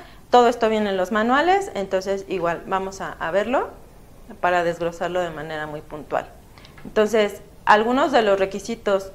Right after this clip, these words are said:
de las buenas prácticas o que estipulan los manuales de buenas prácticas, pues es que, eh, los establecimientos tengan un sistema de calidad.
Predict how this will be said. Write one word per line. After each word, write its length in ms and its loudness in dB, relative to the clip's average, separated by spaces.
de 380 0
las 200 2
buenas 320 -2
prácticas 720 2
o 140 -6
que 80 -6
estipulan 560 -4
los 100 -4
manuales 440 -4
de 80 0
buenas 320 -4
prácticas, 580 0
pues 320 6
es 200 2
que, 380 4
eh, 200 4
los 200 -2
establecimientos 840 0
tengan 380 0
un 140 -4
sistema 420 -2
de 140 0
calidad. 500 2